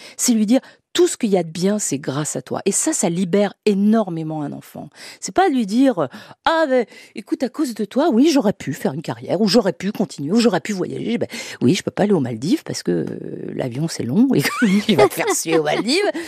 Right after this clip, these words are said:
Ou, euh, voilà, et Rome, euh, bon, quinze kilomètres à pied, ça lui, ça, elle s'en fout. Mais ça, c'est pas grave, c'est lui dire, « T'es unique, quoi, t'es, tu vas pas être parfaite. » Tu vas pleurer, tu vas tomber, tu vas te relever.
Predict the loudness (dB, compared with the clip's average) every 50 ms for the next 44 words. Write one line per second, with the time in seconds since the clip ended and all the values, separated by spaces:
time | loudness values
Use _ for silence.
0 | -8 -6 -2 0 0 2 2 2 2 0 0 0 -2 -4 -4 -4 -4 -2 -2 -4
1 | -2 -2 -4 -4 -2 -2 -2 -2 -2 -2 -2 -4 -4 -6 -6 -8 -8 -8 -8 -8
2 | -10 -12 -12 -12 -12 -10 -10 -10 -10 -8 -8 -8 -8 -10 -10 -10 -8 -10 -10 -10
3 | -10 -12 -12 -14 -12 -12 -12 -14 -14 -14 -14 -12 -12 -6 -2 -2 -2 -2 -4 -16
4 | -20 -20 -20 -20 -16 _ 0 2 2 2 2 -2 _ _ -6 -4 -2 2 2 2
5 | 0 0 0 0 -2 -2 -2 -4 -4 -4 -4 -4 -4 -4 -6 -6 -8 -8 -10 -10
6 | -10 -10 -14 -14 -10 -10 -10 -10 -10 _ -20 -20 -20 -20 -20 -20 -20 _ _ -6
7 | -2 0 2 2 4 4 4 4 4 2 2 0 _ -8 -6 -4 -2 0 -2 -2
8 | -2 -4 -4 -4 -4 _ _ -14 -8 -4 -2 -2 -2 -4 _ -2 -2 0 0 -2
9 | -4 _ -14 -14 -12 -12 -14 -14 -14 -14 -14 -14 _ -20 -20 _ _ _ _ _
10 | _ _ -12 -10 -8 -4 -4 -4 -6 -6 -4 -4 -4 -2 -2 -4 -4 -4 -4 -4
11 | -4 -4 -2 -4 -4 -2 0 0 0 0 -2 -6 -6 -4 -6 -6 -4 -4 -2 -2
12 | -2 -2 -2 -4 -4